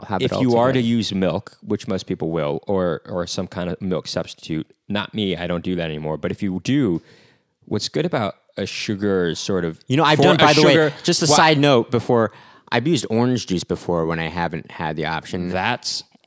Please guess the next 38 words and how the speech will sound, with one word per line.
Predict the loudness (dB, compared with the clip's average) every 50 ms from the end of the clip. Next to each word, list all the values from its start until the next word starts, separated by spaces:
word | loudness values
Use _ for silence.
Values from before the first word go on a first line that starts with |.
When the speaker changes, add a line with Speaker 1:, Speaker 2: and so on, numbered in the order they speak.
| _ _ -16
Speaker 2:
not | -14 -12 -10 -10 -10 -4 -2
Speaker 1:
It's, | 0 0 0 0 -2 -4 -4 -4 -2
it's, | -2 -2 -2 -2 -4 -4 -2 -2 -2 -2 -2 -4 -4 -6 -8
you | -8 -4 -2 0
know, | 2 2 2 2 0 -2 -4 _ _ _ 2
Speaker 2:
Ugh. | 4 4 4 4
Speaker 1:
it | 2
tastes | 2 2 2 2 0 -2
fine | 0 0 0 2 2 2 2 2
at | 0 0 0
first, | 0 0 0 -2 -4
but | -6 -4 -2
then | 0 0
it | 0 0
does | 0 0 0 0 -2
feel | -2 0 0 2 2
a |
little | 2 2 2 0 0
sickening, | 0 0 -2 -2 -2 -2 -4 -6 -6 -8 -8 -8
I | -8 -6
gotta | -4 -4 -2 -4 -4
say. | -4 -6 -8 -8 -8 -10 -8 -4
Anyway, | -2 0 2 2 2 2 2
Speaker 2:
But | 2 2 2
Speaker 1:
moving | 2 2 2 2
on. | 2
Speaker 2:
as | 2 2 2
a | 2 0
sugar, | 0 -2 -2 -4 -2 -2 -2 -2
f-, | -4 -6 -10 _ _ -14
if | -12 -12 -6 -4
you're | -4 -2
eating | -2 0 0 -2
a | -2
sugar-forward | -4 -4 -6 -4 -2 -2 -4 -4 -4 -2 -2 0 -2 -2
fruit | -4 -8 -6 -6 -6 -6 -6 -10 _ _ _ _
or | -2 -2 -2 -2 -4
sugar-forward, | -6 -6 -4 -2 -2 -2 -2 -2 -2 -2 -2 0 0 -2 -4 -6